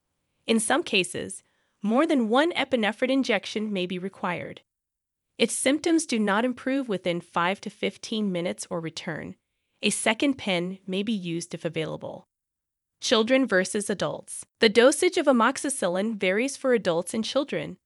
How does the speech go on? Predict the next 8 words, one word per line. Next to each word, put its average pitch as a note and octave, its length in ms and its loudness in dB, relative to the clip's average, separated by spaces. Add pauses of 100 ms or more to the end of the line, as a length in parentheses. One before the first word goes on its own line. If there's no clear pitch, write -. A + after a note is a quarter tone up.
(320)
contingent B3+ 640 2
on G#3 140 0
the F#3 60 -2
specific - 640 -6
medical F#3+ 360 0
condition F3+ 560 -4
being D#3+ 240 -6
treated. - 480 -10